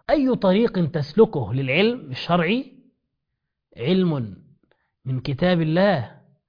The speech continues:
وعلم من سنة رسولنا صلى الله عليه وسلم، حتى تعرف الخير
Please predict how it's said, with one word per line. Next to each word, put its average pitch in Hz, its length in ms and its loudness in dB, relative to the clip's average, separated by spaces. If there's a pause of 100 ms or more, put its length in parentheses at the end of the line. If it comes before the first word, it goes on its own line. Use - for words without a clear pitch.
(340)
وعلم 175 380 0
من 139 260 -2
سنة 170 380 -2
رسولنا 156 560 -2
صلى 147 260 -4
الله 175 240 -2
عليه 151 140 -4
وسلم، 156 460 -4 (680)
حتى 143 380 -4
تعرف 185 420 2
الخير 151 580 0